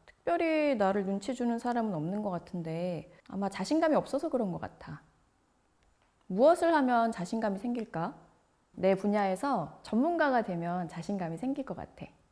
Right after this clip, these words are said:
그러면 전문가가 되기 위해서 지금 무엇을 하면 좋을까? 그동안 내가 쌓아왔던 경험과 자료를 가지고 교육 프로그램을 만들면 좋을 것 같아. 네, 그 다음에는 "어떻게 하면"을 질문에 한번 계속 넣어보겠습니다.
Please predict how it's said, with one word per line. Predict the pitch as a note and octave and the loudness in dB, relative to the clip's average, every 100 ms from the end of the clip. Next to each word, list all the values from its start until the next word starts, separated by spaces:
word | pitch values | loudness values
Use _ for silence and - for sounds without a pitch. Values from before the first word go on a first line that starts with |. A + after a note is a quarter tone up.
| _ _ _ _ - | _ _ _ _ -2
그러면 | A#3+ C#4+ C4 A3+ A#3 G3+ | 4 6 8 6 4 2
전문가가 | G3+ B3+ D#4+ D4 C4 | 2 2 4 6 6
되기 | - F3 G3 | 4 0 2
위해서 | F#3 F3 E3 E3 F#3 D#3 - | 0 0 -2 -2 -2 -4 -8
지금 | - - F#3 G3+ F3+ D3 - | -14 -2 0 0 -2 -6 -10
무엇을 | F#3 F#3+ C#4+ D#4+ C#4+ C4+ | -4 2 4 4 0 0
하면 | C4 A#3+ | 0 -4
좋을까? | G3+ E3 D#3 - B3 D#3 - _ _ _ _ _ _ _ - | -4 -8 -8 -6 -6 -6 -14 _ _ _ _ _ _ _ -6
그동안 | A#3 D4 C#4 C4 | 4 6 8 6
내가 | F3+ F3+ | 6 4
쌓아왔던 | G3+ D4+ D4+ C#4+ G#3+ - G3+ | 4 6 6 6 2 2 -4
경험과 | G3+ F3 G3+ G#3 G3 | 0 -2 0 0 -2
자료를 | F#3+ E3+ F#3 F#3+ | -4 -2 -2 -2
가지고 | F#3 D#3+ E3+ G#3 C4+ D#3 E3 | -4 -6 -4 0 0 0 -6
교육 | - G#3 B3 - | 0 2 2 -2
프로그램을 | C4 B3 A3+ G3+ | 0 0 0 -2
만들면 | E3 D3+ D#3+ E3 D#3+ | -2 -4 -4 -6 -8
좋을 | D#3+ E3 | -8 -8
것 | D#3+ | -8
같아. | D#3+ - - D3 _ _ _ _ _ _ _ _ | -12 -16 -18 -20 _ _ _ _ _ _ _ _
네, | D#3+ | -14
그 | - A#3 | 2 6
다음에는 | E4 D#4 C#4+ D4+ C4+ - - | 6 6 4 6 4 2 0
"어떻게 | F#3 - G4 G4 F#4 | 0 4 2 2 2
하면"을 | D#4+ C4+ A#3 F#3+ E3+ A#3+ F4 | 4 4 2 2 0 -2 -6
질문에 | - F#3+ F3+ F3+ | -6 -4 -2 -2
한번 | F3+ F3+ F3+ | -4 -6 -6
계속 | E3+ F3+ | -6 -4
넣어보겠습니다. | C#3+ D#3 E3+ D#3 - - G#2+ - | -4 -4 -6 -8 -12 -12 -12 -12